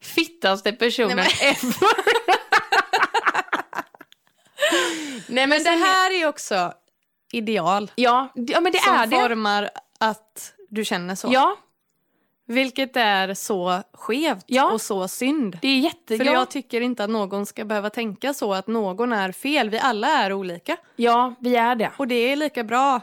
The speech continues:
Speaker 2: hur man än är.
Speaker 1: Fast samtidigt, ja, d-, så är det. Samtidigt som jag ändå känner liksom att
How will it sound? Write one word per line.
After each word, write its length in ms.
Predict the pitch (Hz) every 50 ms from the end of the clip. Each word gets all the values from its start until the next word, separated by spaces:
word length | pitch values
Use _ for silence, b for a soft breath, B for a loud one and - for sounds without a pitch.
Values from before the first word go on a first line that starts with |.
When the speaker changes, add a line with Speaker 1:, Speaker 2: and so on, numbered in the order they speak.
| - _
Speaker 2:
hur 160 | 254 254 240
man 200 | 233 226 226 220
än 120 | 202 196
är. 320 | 202 240 302 - - - _ _ _ b b b b b b b -
Speaker 1:
Fast 140 | 269 262 -
samtidigt, 500 | 330 339 320 285 - - 262 226 226 233
ja, 280 | 277 285 320 330 320 214
d-, 280 | 226 - - _ 226
så 200 | 233 - - 302
är 260 | - 285 294 226 190 185
det. 240 | 196 240 302 330 - -
Samtidigt 720 | - - - - 320 294 254 - - - 226 202 202 208 -
som 180 | 247 233 240
jag 80 | 247 262
ändå 140 | 247 214 208
känner 340 | - - 254 214 202 196 190
liksom 340 | 190 190 190 - 214 208
att 280 | 214 208 214 - - -